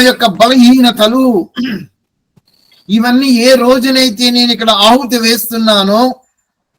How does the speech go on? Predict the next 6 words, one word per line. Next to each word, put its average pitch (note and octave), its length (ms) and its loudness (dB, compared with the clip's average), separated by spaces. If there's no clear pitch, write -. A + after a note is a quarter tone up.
ఈ - 20 2
ఆహుతి C4+ 340 0
వేసినటువంటి A#3 880 -2
ఇవన్నీ D4 560 0
కూడా F#3+ 280 2
భస్మీభటులమైపోవాలి D3+ 1400 -4